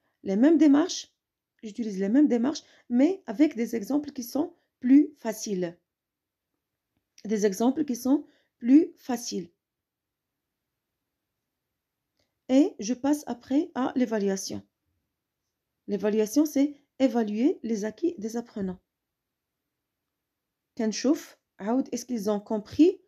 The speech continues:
ou ils n'ont pas encore compris. Donc, le, lorsque je travaille avec, euh, trois ou quatre élèves,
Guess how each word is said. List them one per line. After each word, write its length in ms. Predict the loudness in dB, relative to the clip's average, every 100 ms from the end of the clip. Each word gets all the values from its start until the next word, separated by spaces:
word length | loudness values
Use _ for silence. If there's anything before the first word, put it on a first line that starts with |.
| _ _ _ -2
ou 260 | -2 -2 -2
ils 100 | 0
n'ont 160 | 0
pas 260 | -2 -8 -6
encore 380 | -6 -4 -4 -6
compris. 420 | -12 -14 -16 -20 _ _ _ _ _ _ _ _ _ _ _ _ _ _ _ _ _ _
Donc, 180 | -10 -6
le, 140 | -4 -4 -4
lorsque 280 | -8 -8 -12
je 80 |
travaille 280 | -8 -6 -4
avec, 280 | -4 -4 -6
euh, 160 | -6 -6
trois 320 | -4 -2 -2
ou 40 |
quatre 280 | -4 -10 -4
élèves, 280 | 0 0